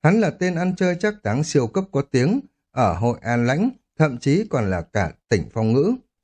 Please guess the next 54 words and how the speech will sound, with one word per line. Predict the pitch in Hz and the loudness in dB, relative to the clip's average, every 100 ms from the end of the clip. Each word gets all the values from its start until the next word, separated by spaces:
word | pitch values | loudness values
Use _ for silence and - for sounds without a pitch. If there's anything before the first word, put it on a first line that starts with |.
| _ _ | _ _
Hơn | 139 131 | 0 2
nữa | 143 | 2
bản | 170 131 82 | 0 -2 -2
thân | 120 120 | -4 -2
hắn | 107 156 | 0 0
hàng | 160 117 120 | 0 2 2
mang | 117 | 2
huyết | 151 196 | 0 0
mạch | 131 98 | -2 -6
hoàng | - 104 87 | -4 -2 -2
tộc, | 107 107 - _ - | -2 -4 -8 _ 2
rất | 220 240 | 2 2
có | 220 | 0
thiên | 202 190 | 0 0
phú | 151 165 | -2 -4
tu | 190 175 | 0 2
luyện, | 151 120 - _ _ | 2 0 -6 _ _
cho | 208 | 0
nên | 208 196 | 2 0
cũng | 196 208 | 0 0
hơi | 208 196 | 2 2
nổi | 147 85 - | 0 -2 -2
tiếng | 117 160 | -2 0
trong | 156 117 | 0 0
đám | 113 | 0
quý | 156 208 | 0 -2
tộc | 180 107 107 | -2 -4 -2
đỉnh | 98 76 | -4 -2
cấp | 185 196 - | -2 -2 -4
đời | 98 85 | -2 0
mới | 87 110 233 - _ | 2 2 0 -4 _
ở | - 104 | -4 -2
tại | - 110 - | -2 -4 -2
Phong | 123 117 | 0 2
Ngữ | 156 | 2
Hành | 147 82 | 0 0
Tỉnh. | 113 80 - _ _ _ _ - | -2 -2 -4 _ _ _ _ 2
Đương | 143 135 | 2 4
nhiên, | 135 131 117 _ _ | 0 -2 -4 _ _
hơi | 214 208 | 2 2
nổi | 185 107 | 0 0
tiếng | 143 208 | -2 0
ở | 139 | -2
đây | 165 165 | -2 -2
là | 113 | 0
đặt | 104 - | -2 -4
trong | 131 123 | -2 0
đám | 113 156 | 2 2
đệ | 185 117 | 2 0
tử | - 92 - | 0 -2 -2
quý | 165 | -2
tộc | - 104 - | -2 -4 0
bình | 113 95 | 0 2
thường, | 117 110 | 2 0